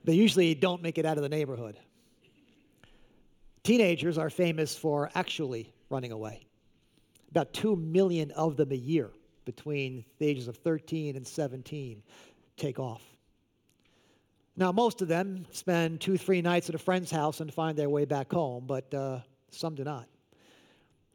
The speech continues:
Experts tell us that when teenagers run away, it's usually because of some problem that seems too great to face. Bullying at school, pregnancy, sexual identity issues,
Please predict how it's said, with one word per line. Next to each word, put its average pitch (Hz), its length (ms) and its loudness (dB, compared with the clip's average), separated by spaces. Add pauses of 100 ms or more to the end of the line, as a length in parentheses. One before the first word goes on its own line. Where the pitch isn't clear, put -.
(100)
Experts 180 460 -2
tell 180 240 2
us 156 160 -4
that 156 160 0
when 143 480 -6
teenagers 165 480 0
run 165 180 0
away, 160 260 4
it's 151 200 -2
usually 160 320 2
because 147 320 -2
of 147 140 0
some 156 300 -4
problem 151 420 0
that 139 140 -2
seems 139 340 -8
too 165 240 -4
great 139 380 -2 (300)
to 135 80 -12
face. - 520 -8 (480)
Bullying 135 600 0 (140)
at 123 140 -10
school, 135 520 -4 (960)
pregnancy, 131 800 -6 (840)
sexual 156 540 -2
identity 135 680 -2
issues, 139 600 -8